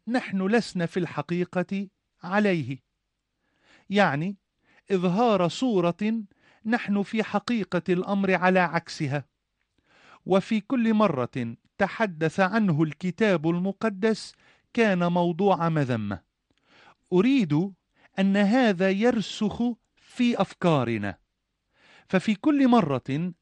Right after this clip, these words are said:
تحدث الله في كتابه عن هذه التقوى المزورة والتصنع والانفصام والازدواجية، كان يهاجمها ويدعو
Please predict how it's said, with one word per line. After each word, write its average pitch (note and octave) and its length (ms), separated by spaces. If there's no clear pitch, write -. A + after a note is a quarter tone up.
تحدث F#3+ 640
الله F#3 440
في B3 280
كتابه C3 800
عن E3+ 220
هذه E3 540
التقوى - 520
المزورة D3 840
والتصنع F3+ 960
والانفصام F#3+ 1080
والازدواجية، F3 1200
كان A#3 280
يهاجمها G3+ 1080
ويدعو D3+ 840